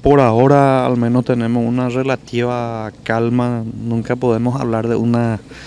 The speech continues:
tranquilidad total en esto, porque que no haya, que no haya casos positivos no, no significa que uno baja la guardia, al contrario.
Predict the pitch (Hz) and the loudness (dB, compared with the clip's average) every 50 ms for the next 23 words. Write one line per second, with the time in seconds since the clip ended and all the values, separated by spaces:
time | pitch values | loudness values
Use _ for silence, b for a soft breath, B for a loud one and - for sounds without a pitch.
0 | B B B B B 123 131 127 123 - - 131 131 131 123 117 117 117 - 139 | B B B B B -2 -2 -2 -2 -2 -4 -2 0 0 0 0 0 0 0 -2
1 | - - - 110 117 123 123 117 113 113 113 - - - 127 127 123 123 123 120 | -2 -2 -2 -2 -2 -2 -2 -2 -4 -4 -6 -6 -6 -4 -4 -2 -2 -2 -2 -4
2 | 123 117 - B B B B B B B B B - 123 117 113 - - - 127 | -4 -6 -8 B B B B B B B B B -4 -4 -4 -4 -6 -4 -2 0
3 | 123 123 120 117 117 113 110 110 110 107 101 98 - - - - - - 120 120 | 0 2 0 0 -2 -2 -2 -4 -4 -6 -6 -8 -10 -12 -18 -8 -4 -2 0 0
4 | 117 117 120 127 131 135 - 139 135 131 127 139 143 139 139 135 135 131 127 123 | 0 0 0 0 0 -2 -2 -4 -6 -4 -2 0 0 0 0 0 0 -2 -2 -2
5 | 120 117 113 113 110 110 107 104 101 101 101 104 104 - - 113 110 110 117 127 | -2 -4 -4 -4 -6 -6 -6 -6 -8 -8 -10 -12 -12 -10 -8 -8 -6 -4 -4 -4
6 | - - - 127 120 113 135 123 - _ - - 123 123 - - - 135 123 - | -4 -4 -6 -6 -6 -4 -6 -8 -8 _ -8 -6 -6 -6 -6 -6 -6 -6 -6 -6
7 | - - 135 131 - - 123 - - - 113 117 123 127 127 123 - - - B | -6 -6 -6 -4 -4 -6 -8 -8 -6 -4 -2 -2 -2 -2 -2 -4 -6 -10 -14 B
8 | B B B B B B B B 117 127 127 127 127 123 123 117 113 113 123 123 | B B B B B B B B -2 0 0 0 0 -2 -2 -2 -2 -2 -4 -4
9 | - 135 131 131 127 - 123 117 127 123 117 127 127 123 123 120 117 113 107 113 | -2 -2 -2 -2 -2 -2 -2 -4 -4 -4 -2 0 0 0 0 0 0 0 0 0
10 | 123 127 123 117 110 113 113 110 117 123 123 117 110 110 110 113 117 117 117 113 | 0 0 0 0 0 0 -2 -2 -2 -2 -2 -2 -2 -2 -2 -2 -2 -2 -4 -4
11 | - 107 113 - 120 113 - - 123 123 123 120 117 110 107 | -6 -6 -6 -6 -6 -4 -2 -2 0 0 2 2 0 -2 -4